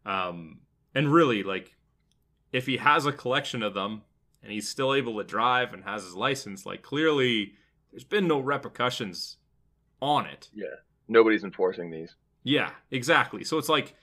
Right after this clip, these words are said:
Speaker 1: it's almost like he still has his freedom, but there's this, like, fake veiled form of community that he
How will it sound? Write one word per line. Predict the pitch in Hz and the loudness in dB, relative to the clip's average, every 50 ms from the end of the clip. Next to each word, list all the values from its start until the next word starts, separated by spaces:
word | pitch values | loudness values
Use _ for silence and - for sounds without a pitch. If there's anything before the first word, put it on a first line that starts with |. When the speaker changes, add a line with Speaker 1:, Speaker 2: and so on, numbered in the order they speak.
| _ - _ - | _ -20 _ -6
Speaker 1:
it's | 156 147 | -2 0
almost | 202 202 190 190 185 - | 0 0 0 0 0 2
like | 160 156 - - - _ _ _ _ _ _ _ _ _ _ _ _ _ _ _ _ _ _ _ _ _ _ _ _ _ _ _ _ _ _ _ _ | 0 0 0 -4 -10 _ _ _ _ _ _ _ _ _ _ _ _ _ _ _ _ _ _ _ _ _ _ _ _ _ _ _ _ _ _ _ _
he | _ - 170 180 | _ -4 -2 -2
still | 170 - - - 202 180 | 0 0 0 2 2 2
has | 151 175 165 160 131 | 2 2 2 2 2
his | 135 127 - | 0 -4 -6
freedom, | - - 147 139 135 139 131 127 | -6 -4 -2 0 0 0 0 0
but | 127 127 - | -2 -2 0
there's | 135 135 131 | -2 -2 -2
this, | 143 139 - | -2 -4 -4
like, | 131 120 110 101 - - - _ _ _ _ _ _ _ _ _ _ _ _ _ _ _ _ _ | -2 -2 -2 -2 -4 -8 -16 _ _ _ _ _ _ _ _ _ _ _ _ _ _ _ _ _
fake | _ - - - - - 160 151 147 - - 117 | _ -20 -20 -12 -2 0 2 2 2 0 -4 -8
veiled | 110 107 104 104 107 131 131 131 135 131 127 120 104 101 98 - - _ _ _ _ | -10 -10 -12 -4 0 2 2 4 4 4 4 4 4 2 -2 -8 -12 _ _ _ _
form | _ - - - 143 123 123 117 117 107 101 101 - | _ -20 -8 -2 2 2 4 4 2 0 -4 -6 -4
of | 110 110 104 98 95 90 - - - _ _ _ _ _ _ _ _ _ _ _ | -2 0 0 0 -2 -4 -8 -18 -20 _ _ _ _ _ _ _ _ _ _ _
community | - - 127 120 120 123 117 113 104 104 104 98 | -10 -6 -4 -2 -2 -2 -2 -2 -4 -4 -4 -2
that | 98 95 92 - | -2 -4 -4 -4
he | - 101 95 90 87 90 - | -8 -12 -14 -12 -14 -18 -20